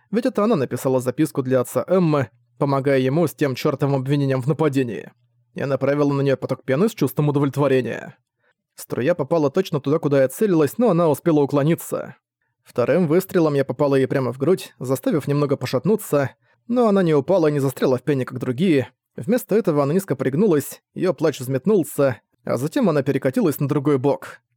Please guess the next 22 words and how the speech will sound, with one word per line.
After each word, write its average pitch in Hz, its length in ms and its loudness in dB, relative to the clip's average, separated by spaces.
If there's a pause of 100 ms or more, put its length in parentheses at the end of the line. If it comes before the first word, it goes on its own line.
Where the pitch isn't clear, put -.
(120)
Когда 123 220 -2
ее 147 120 4
ноги 143 220 0
коснулись 131 420 -4
пола, 165 440 2 (180)
она 156 300 -2
быстро 185 320 0
зарядила 165 420 2
арбалет 196 340 0
и 127 40 -2
побежала. 123 640 -2 (540)
Неважно, 143 580 0
были 143 220 2
ли 139 80 2
у 135 80 2
нее 135 160 0
заряды 135 280 2
с - 60 -6
транквилизатором 135 800 0
или 135 80 0
настоящие 135 500 -2
болты, 131 520 0